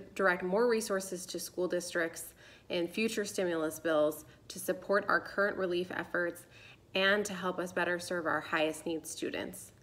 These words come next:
like low-income students and students with disabilities, now and in the fall. Our state must devote more resources to help us strengthen distance learning, hold summer programs,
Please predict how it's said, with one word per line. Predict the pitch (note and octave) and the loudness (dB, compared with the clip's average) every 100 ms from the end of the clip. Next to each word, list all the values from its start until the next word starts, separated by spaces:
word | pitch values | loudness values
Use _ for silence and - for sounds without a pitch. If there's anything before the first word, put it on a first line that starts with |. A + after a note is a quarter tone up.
| - | -10
like | F3+ - | -8 -2
low-income | F3+ F#3+ G3+ G3 F#3+ | 2 2 0 -2 -4
students | F#3+ G3 F#3 F3+ F3 | -4 -2 0 0 -4
and | - E3+ | -6 -8
students | - F3 E3+ - | -6 -4 -4 -4
with | E3+ | -6
disabilities, | E3+ D#3 E3+ E3+ E3+ F3 - - | -6 -2 -2 0 0 -2 -6 -8
now | F3+ F3 F3 G3+ - | -2 0 2 0 -2
and | F3 E3 | -4 -4
in | D3+ | -4
the | |
fall. | D3+ - - F#3 - - - - - - - - - | -6 -8 -8 -10 -14 -20 -20 -20 -20 -20 -20 -8 4
Our | G3+ | 4
state | G#3 - A#3+ B3 | 4 2 2 2
must | G3 G3+ | -2 -2
devote | F3+ F3+ F3 | -2 -2 0
more | F3 F3 | -2 -2
resources | F3+ F3 F3+ F3+ F#3 F3+ - | -2 -4 -4 -4 -4 -6 -6
to | F3+ | -8
help | F#3 F3+ | -4 -2
us | F3 - | -4 -6
strengthen | - G3 G3+ G#3 G#3 | 0 2 2 -2 -2
distance | F#3 - E3+ E3+ | -4 -4 -6 -4
learning, | G3 G#3+ G#3+ G#3 G#3 - - - - | -2 0 -2 -4 -6 -12 -20 -20 -20
hold | - F#3 F#3 | -6 -4 0
summer | - G3+ G#3 | 4 4 4
programs, | G#3 G#3+ F#3+ F#3+ F#3 F3+ F3+ F#3 | 0 2 2 2 0 0 -2 -4